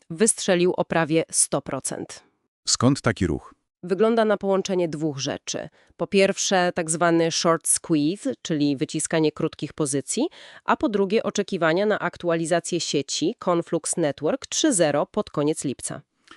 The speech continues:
Speaker 2: Sporo się działo. A co nas czeka w najbliższej przyszłości? Wspomniałaś o tym raporcie Białego Domu dwudziestego drugiego lipca.
Speaker 1: Tak, to może być kluczowe. Oczekuje się zarysu szerszej polityki krypto,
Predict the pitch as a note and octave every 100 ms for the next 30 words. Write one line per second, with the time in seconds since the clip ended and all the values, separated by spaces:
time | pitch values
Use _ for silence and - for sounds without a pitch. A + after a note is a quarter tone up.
0 | _ - E2 D#2 C#2+ C#2+ C2 C2 A2 -
1 | _ _ - F2 G#2+ F#2 - E2+ D#2+ D#2
2 | D2 C#2 C2+ E2 C#2+ D#2+ - D2+ - D2+
3 | G2 G#2 - A2 C3+ _ - - - -
4 | F#2+ F#2 G2+ E2 D2+ - F2+ F2 F#2 E2+
5 | D#2+ F2+ D#2+ D#2+ D2+ D2+ D2 D2+ D2+ D2+
6 | B1+ C2 - D2+ C#2 C#2+ C#2+ C#2 C2+ A#1
7 | - - _ - D3+ - E3+ F#3+ G3+ F3
8 | - D#3+ D3+ C#3 A#2 - - F#3 G3 -
9 | G#3+ G#3 F#3 E3+ F3 F#3+ - F3+ F3+ D#3+
10 | E3 - D#3 D3 D#3+ - - D3+ - F3+